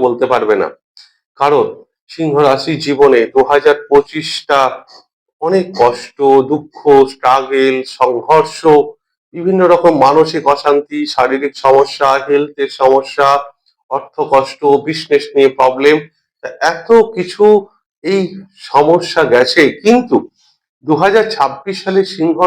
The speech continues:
রাশির জন্য অনেক শুভ কিছু ওয়েট করে আছে। কিন্তু সিংহ রাশির কত কোটি মানুষ আছে, সবাই কি সমান ফল পাবে? কেন পাবে না? প্রথম কারণ হচ্ছে তিনটে আলাদা আলাদা নক্ষত্র সিংহ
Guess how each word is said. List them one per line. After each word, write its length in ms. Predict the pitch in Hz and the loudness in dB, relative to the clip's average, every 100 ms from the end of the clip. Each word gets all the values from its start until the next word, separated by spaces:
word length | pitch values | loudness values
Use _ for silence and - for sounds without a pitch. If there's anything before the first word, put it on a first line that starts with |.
| 147 | 2
রাশির 340 | 123 - 180 180 | 2 -2 -6 -2
জন্য 200 | 170 185 190 196 - _ _ 180 | 0 2 2 0 -6 _ _ -2
অনেক 180 | 247 - - | 0 0 -8
শুভ 240 | - 151 156 240 233 240 - _ _ | -2 -2 2 2 2 -2 -14 _ _
কিছু 220 | 180 - 185 - | -10 0 0 4
ওয়েট 280 | 127 156 160 - | 2 2 0 0
করে 200 | 123 110 95 | 4 4 4
আছে। 200 | - - _ _ _ _ _ _ _ _ _ | 0 -12 _ _ _ _ _ _ _ _ _
কিন্তু 300 | 233 233 110 120 - _ _ _ _ | -2 0 0 -2 -12 _ _ _ _
সিংহ 360 | - - 240 226 226 214 | -4 2 4 6 4 4
রাশির 320 | 190 - 220 - | 0 -4 -6 -4
কত 180 | 160 - 220 220 | -4 0 0 0
কোটি 220 | 220 202 151 | -2 -4 -4
মানুষ 220 | 127 156 160 120 | -2 -4 -4 -6
আছে, 160 | 104 90 _ | -6 -18 _
সবাই 300 | - 151 185 185 | -6 0 0 0
কি 80 | 185 185 - | -6 -10 -2
সমান 300 | 151 170 175 170 | 2 2 2 -2
ফল 180 | 165 165 156 | -2 -2 0
পাবে? 260 | 160 180 185 - _ _ _ _ _ | 0 2 0 -2 _ _ _ _ _
কেন 140 | 131 170 170 | -2 0 2
পাবে 180 | 156 143 | 0 0
না? 60 | 104 - _ _ | -2 -8 _ _
প্রথম 280 | 165 170 190 202 | -10 -6 -4 -2
কারণ 200 | 196 190 190 | 0 0 -2
হচ্ছে 220 | 202 - 220 220 | -4 -6 -10 -10
তিনটে 320 | 180 190 190 180 | -6 -6 -2 0
আলাদা 240 | 143 139 151 | 0 0 0
আলাদা 220 | 151 170 123 | 0 0 -4
নক্ষত্র 520 | - _ _ _ - 80 _ _ _ _ _ | -6 _ _ _ -20 -20 _ _ _ _ _
সিংহ 220 | - 131 | -8 -4